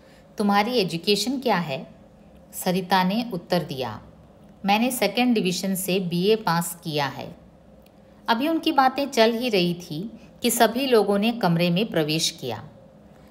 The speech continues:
इसके बाद खाने पीने का कार्यक्रम चला। धनीमल जी विशेष आग्रह के साथ सबको खिला पिला रहे थे।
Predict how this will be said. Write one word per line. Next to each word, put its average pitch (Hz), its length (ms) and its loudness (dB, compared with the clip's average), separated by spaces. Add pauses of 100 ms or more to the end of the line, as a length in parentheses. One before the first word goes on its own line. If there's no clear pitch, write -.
इसके 254 280 0
बाद 233 320 4
खाने 202 300 2
पीने 202 320 0
का 180 160 2
कार्यक्रम 160 560 -2
चला। 175 360 -2 (720)
धनीमल 233 500 4
जी 220 200 -2
विशेष 240 460 -2
आग्रह 196 340 0
के 190 180 -2
साथ 165 340 -4
सबको 196 600 -2
खिला 196 460 0
पिला 175 340 0
रहे 151 320 -2
थे। 117 300 -14